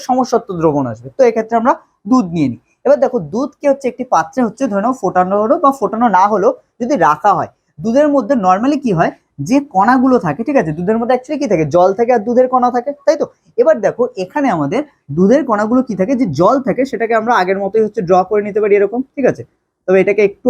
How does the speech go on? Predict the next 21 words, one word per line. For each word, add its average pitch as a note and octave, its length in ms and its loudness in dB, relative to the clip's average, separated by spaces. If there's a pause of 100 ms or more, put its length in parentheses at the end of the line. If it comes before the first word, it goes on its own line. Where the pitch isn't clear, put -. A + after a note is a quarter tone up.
আমরা F#3+ 200 2
হচ্ছে F#3+ 220 -2 (140)
তাড়াতাড়ি E3+ 400 0
করব, G3+ 160 4 (520)
ঠিক A#3+ 140 -6
আছে, C#3+ 160 0
তোমাদের F3 260 -2
যাতে G#3 140 0 (280)
বোঝার F#3+ 300 2 (100)
সুবিধা E3+ 320 2
হয়, A#3+ 140 2 (1200)
ওকে? A3+ 160 2 (1500)
তো - 100 -6
দেখো, C#4 200 2
আমরা C4 180 4
মোটামুটি A#3 320 2
একটু - 200 -4
দূরে F3 200 4
দূরে F3 180 4
হচ্ছে F#3 260 -4
এঁকে D3+ 120 -2